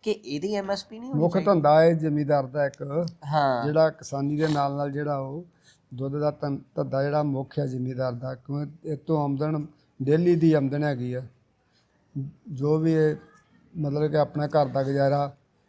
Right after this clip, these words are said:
Speaker 2: ਚਲਾਉਣ ਵਾਸਤੇ ਜਿਹੜਾ ਉਹ, ਅਹ, ਵਰਤਿਆ ਜਾਂਦਾ ਆ। ਜਿਹੜੀ ਫਸਲ ਦੀ ਆ ਆਪਣੀ ਆਮਦਨ ਉਹ ਤੁਹਾਨੂੰ ਛੇ ਮਹੀਨਿਆਂ ਬਾਅਦ ਮਿਲਣੀ ਆ, ਤੁਹਾਨੂੰ ਡੇਲੀ ਮਿਲਣੀ ਆ। ਇਸ ਕਰਕੇ ਆਪਾਂ ਨੂੰ ਜਿਹੜੀਆਂ ਸਾਡੀਆਂ ਖਲਾਂ ਫੀਡਾਂ ਨੇ ਇਹ ਤੇ ਬਹੁਤ ਮਹਿੰਗੀਆਂ ਨੇ।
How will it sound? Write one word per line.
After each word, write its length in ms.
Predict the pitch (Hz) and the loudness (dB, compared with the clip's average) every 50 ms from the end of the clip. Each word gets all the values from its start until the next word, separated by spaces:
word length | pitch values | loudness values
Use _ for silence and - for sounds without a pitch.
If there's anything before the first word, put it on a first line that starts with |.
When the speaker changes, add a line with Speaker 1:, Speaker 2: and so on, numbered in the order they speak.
| _ _ | _ _
Speaker 2:
ਚਲਾਉਣ 280 | 143 139 139 139 143 | -2 0 0 0 0
ਵਾਸਤੇ 420 | 143 143 143 139 - - 147 147 143 | 0 0 0 0 0 -2 -4 -4 -2
ਜਿਹੜਾ 200 | 143 143 147 143 | 0 0 0 0
ਉਹ, 240 | 139 139 139 139 175 | 0 -2 -4 -6 -10
ਅਹ, 920 | - _ _ _ _ _ _ _ _ _ _ 247 - 175 156 151 156 147 | -14 _ _ _ _ _ _ _ _ _ _ -20 -14 -12 -10 -10 -6 -6
ਵਰਤਿਆ 500 | 135 127 123 131 127 123 127 147 143 135 | -6 -6 -6 -6 -8 -6 -4 -2 0 0
ਜਾਂਦਾ 340 | 135 127 123 127 127 127 123 | 0 -2 -2 -2 -2 -2 -4
ਆ। 40 | 123 - - - _ _ _ _ _ _ _ _ _ _ _ _ - - - | -6 -8 -12 -18 _ _ _ _ _ _ _ _ _ _ _ _ -20 -16 -8
ਜਿਹੜੀ 240 | 127 131 156 165 170 | 0 2 4 4 4
ਫਸਲ 380 | 170 165 165 147 - 165 160 165 | 4 2 2 2 2 0 0 2
ਦੀ 160 | 175 175 175 | 2 4 6
ਆ 240 | 175 165 165 151 - - _ _ _ _ _ _ _ _ _ _ _ _ _ _ _ _ | 6 6 4 2 -2 -8 _ _ _ _ _ _ _ _ _ _ _ _ _ _ _ _
ਆਪਣੀ 380 | 156 147 147 - 156 151 151 156 | -4 -4 -4 -4 -4 -2 -2 0
ਆਮਦਨ 360 | 151 151 151 147 151 156 160 | 0 0 -2 -2 -2 -2 -2
ਉਹ 180 | 156 160 165 160 | -2 -2 -4 0
ਤੁਹਾਨੂੰ 240 | 170 175 165 156 - | 0 2 0 0 -2
ਛੇ 200 | - 147 151 156 | -2 -4 -2 -2
ਮਹੀਨਿਆਂ 320 | 160 165 170 170 156 139 | 0 0 2 0 0 0
ਬਾਅਦ 200 | 131 143 147 156 | 0 0 0 0
ਮਿਲਣੀ 380 | 156 151 147 143 143 151 151 156 | -2 -4 -6 -8 -10 -10 -10 -10
ਆ, 80 | 156 | -10
ਤੁਹਾਨੂੰ 280 | 151 160 160 151 147 135 | -10 -10 -10 -10 -10 -12
ਡੇਲੀ 260 | 135 139 147 160 160 | -12 -12 -10 -10 -10
ਮਿਲਣੀ 360 | 156 143 135 131 127 127 131 | -10 -12 -14 -14 -16 -16 -18
ਆ। 100 | 135 131 120 _ 190 147 | -18 -20 -20 _ -16 -16
ਇਸ 120 | 139 - | -14 -8
ਕਰਕੇ 320 | _ 170 160 156 147 - 165 | _ -4 -4 -4 -2 -2 0
ਆਪਾਂ 320 | 165 160 160 - 170 165 | 0 0 -2 -4 -4 -2
ਨੂੰ 160 | 165 160 160 - _ _ _ _ _ _ _ _ - | -2 -2 -4 -8 _ _ _ _ _ _ _ _ -8
ਜਿਹੜੀਆਂ 260 | 143 147 156 160 165 | -4 -2 0 0 0
ਸਾਡੀਆਂ 420 | 143 - 151 151 151 151 156 151 143 | 0 -2 -2 -2 -2 -2 -4 -4 -4
ਖਲਾਂ 360 | - - 139 143 143 147 139 | -4 -4 -4 -2 -2 -4 -6
ਫੀਡਾਂ 380 | - - 143 139 139 156 151 151 | -6 -6 -6 -4 -2 -2 -2 -2
ਨੇ 100 | 151 151 | -4 -4
ਇਹ 40 | |
ਤੇ 120 | 147 165 160 | -2 -2 -2
ਬਹੁਤ 260 | 135 135 143 156 143 | -2 -2 -4 -4 -4
ਮਹਿੰਗੀਆਂ 440 | 135 127 131 131 147 160 160 156 147 | -6 -8 -6 -4 -2 -2 0 0 -2
ਨੇ। 100 | 143 | -4